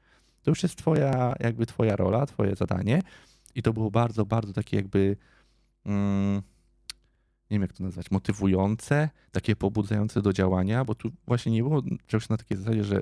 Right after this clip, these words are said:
pokazujesz dane rozwiązanie i teraz na zasadzie odtwórczej zrób se to samo jakby u siebie. Nie. Tu bardziej było właśnie pokazanie: „Zuba-, zobacz, jest taki mechanizm, przeczytaj sobie o, o nim, popatrz, pogoogluj”,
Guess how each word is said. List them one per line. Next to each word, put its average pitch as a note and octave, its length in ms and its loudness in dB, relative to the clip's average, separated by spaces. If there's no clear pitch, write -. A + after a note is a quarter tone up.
pokazujesz A2+ 500 0
dane G#2+ 240 2
rozwiązanie G#2 540 0
i - 140 -8
teraz G#2+ 300 0
na G#2 100 -6
zasadzie G2 320 -6
odtwórczej - 580 -4
zrób G2+ 200 -2
se - 120 -2
to - 120 -6
samo G2 380 0
jakby F#2+ 380 0
u - 60 -6
siebie. G2 420 2
Nie. G#2 340 2
Tu G#2+ 100 -2
bardziej G#2 240 0
było G#2 240 2
właśnie G#2 220 -4
pokazanie: G2+ 440 0
„Zuba-, A2 240 -2
zobacz, G#2 280 0
jest B2+ 140 0
taki A#2 220 0
mechanizm, C3 600 0
przeczytaj C3+ 440 0
sobie C3 280 0
o, C3+ 180 0
o C3+ 120 4
nim, B2 220 0
popatrz, B2 420 0
pogoogluj”, B2+ 640 0